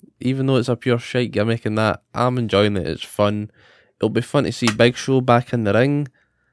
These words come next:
Yes, give me more. I'll just fire through it. There we go. We go to commercial. We come back for commercial. Tony Schiavone backstage again, this time with the Elite. They've announced that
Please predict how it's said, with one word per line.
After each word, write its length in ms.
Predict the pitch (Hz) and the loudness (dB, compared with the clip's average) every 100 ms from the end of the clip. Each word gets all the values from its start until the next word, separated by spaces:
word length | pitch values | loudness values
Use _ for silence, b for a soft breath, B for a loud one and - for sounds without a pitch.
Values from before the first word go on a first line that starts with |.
| _ _ _ _ | _ _ _ _
Yes, 380 | 147 160 151 - | 2 4 4 -4
give 300 | - 143 139 | -4 -2 0
me 100 | 139 | 0
more. 280 | 117 120 120 - - | 2 2 0 -6 -4
I'll 140 | 131 | -2
just 180 | 139 135 | -2 -4
fire 240 | - 110 | -2 -2
through 180 | 104 90 | -2 -6
it. 140 | 90 - | -6 -4
There 120 | 131 | -4
we 100 | 113 | -4
go. 280 | - 87 _ _ _ _ _ b b _ | -6 -10 _ _ _ _ _ b b _
We 120 | 139 151 | -6 0
go 160 | 180 | 0
to 60 | 170 | 0
commercial. 680 | - 175 180 165 160 127 - _ | 0 0 0 2 0 -2 -4 _
We 120 | 113 120 | -6 -4
come 160 | 123 | 0
back 180 | 120 104 | 2 2
for 120 | 131 | -2
commercial. 600 | - 131 135 131 135 127 _ _ _ - | -6 0 0 0 -2 -2 _ _ _ -6
Tony 240 | 160 151 151 | 0 2 2
Schiavone 600 | 156 147 185 196 185 - _ - | 2 4 6 6 4 0 _ 6
backstage 480 | 185 190 208 202 196 | 6 6 2 2 2
again, 420 | 202 180 139 127 _ - | 0 2 2 -2 _ -2
this 220 | 131 - | -2 0
time 400 | - 139 139 127 | 0 2 2 2
with 240 | 131 135 | 0 2
the 100 | - | 2
Elite. 420 | 127 110 110 110 B B B B B | 4 4 2 0 B B B B B
They've 300 | 113 127 139 | 0 4 4
announced 580 | 127 120 117 120 - - | 4 4 2 0 -6 -4
that 380 | 107 113 113 | 0 2 2